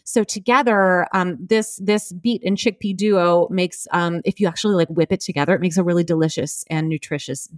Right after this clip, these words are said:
dip. Um, and then finally, kimchi and eggs. I've been, like, diving into this, um, three times a week for breakfast.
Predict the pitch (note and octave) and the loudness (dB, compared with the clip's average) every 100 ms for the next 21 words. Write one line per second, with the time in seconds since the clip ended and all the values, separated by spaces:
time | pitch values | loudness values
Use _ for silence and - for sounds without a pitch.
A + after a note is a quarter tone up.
0 | - D3+ - - _ _ _ _ _ G#3 | -2 -2 -4 -18 _ _ _ _ _ -2
1 | G3 F3+ A3 A3+ C#4+ E4+ C4 G3 - A3+ | 0 2 0 2 2 2 2 0 -2 -2
2 | A3+ B3 G#3+ F3+ E3+ E3 E3 E3+ B3 A#3+ | 0 0 0 0 0 0 0 0 2 2
3 | F#3 E3+ E3+ D#3+ F3 F3 F3+ F3 F3 D#3+ | 0 -2 -4 0 2 2 0 0 0 2
4 | E3 - - D#3+ D#3 - G3+ G#3+ G#3+ F3+ | 0 -4 -2 -2 -2 -4 -2 -2 0 -2
5 | E3 D#3 A#3+ B3 - E3+ E3 - D#3+ - | -2 -2 0 0 -2 0 0 -2 -6 -8